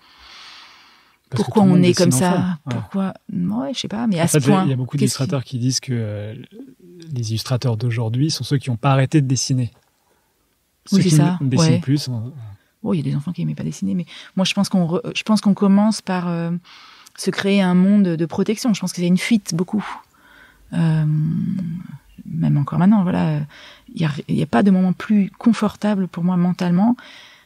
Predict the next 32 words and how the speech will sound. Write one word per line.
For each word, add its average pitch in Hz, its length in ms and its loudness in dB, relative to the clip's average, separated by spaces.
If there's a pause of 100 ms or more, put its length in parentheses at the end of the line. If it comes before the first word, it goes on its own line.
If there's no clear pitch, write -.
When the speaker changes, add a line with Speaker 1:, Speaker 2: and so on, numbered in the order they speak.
(160)
Speaker 2:
que 185 320 2
de 151 160 -2
m'asseoir 180 460 2
à 185 40 2
mon 170 100 4
bureau, 165 480 -2
de 165 100 -8
commencer 196 440 2
une 175 80 2
image 165 420 0 (340)
et 170 80 -4
de 160 140 0
faire 170 300 -6
cet - 300 -8
moment 170 280 2
de 170 100 2
méditation, 170 500 0
comme 175 140 -2
tu 165 100 -4
disais 165 180 -2
tout 170 160 -14
à 170 80 -2
l'heure, 175 280 0 (540)
de 175 100 4
peindre, 175 360 2
euh, 160 180 2
des 160 120 4
nuages 160 420 2 (480)
pendant 165 180 4
huit 160 220 2
heures 180 80 2
d'affilée 160 440 -2